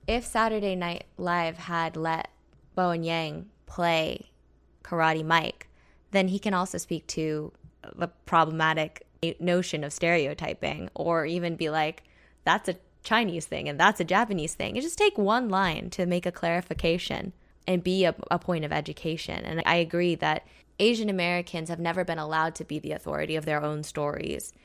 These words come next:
We, we rarely have the o-, opportunity to be the authority of our own stories, rarely have the opportunity to share the complexity of our own identities.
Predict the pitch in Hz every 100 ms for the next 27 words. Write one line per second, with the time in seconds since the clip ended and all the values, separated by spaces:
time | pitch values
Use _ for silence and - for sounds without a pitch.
0 | _ - 214 208 226 220 - 214 233 220
1 | 180 175 170 160 160 - 160 165 160 170
2 | 156 147 147 156 - 160 160 160 160 151
3 | 151 147 147 147 147 143 143 - 147 143
4 | 147 147 156 170 208 202 165 156 147 -
5 | - 151 151 147 - 151 151 156 - -
6 | - - 156 - 156 139 151 147 147 147
7 | 147 143 147 156 196 226 277 -